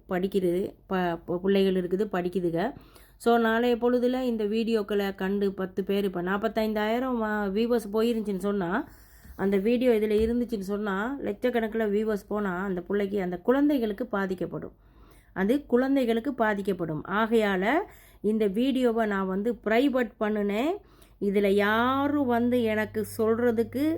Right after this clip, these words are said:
சொல்லி இல்ல, நான் பிரைவேட் பண்ணுனேன். அதையும் நான் சொல்லிட்டேன். அஹ், அஹ்,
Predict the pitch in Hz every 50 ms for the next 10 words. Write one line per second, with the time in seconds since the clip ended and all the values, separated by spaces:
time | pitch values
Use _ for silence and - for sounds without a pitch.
0 | - - - - 226 220 226 247 269 269 285 254 240 226 233 240 233 220 208 190
1 | - 190 196 196 190 190 170 - - 156 156 156 147 143 156 196 254 381 - -
2 | - - - - 175 185 185 208 208 208 202 196 196 190 190 196 180 180 175 -
3 | - - - - - - - - - 180 180 175 170 170 165 165 165 165 160 160
4 | - - - - - - - - - - - - 190 180 175 170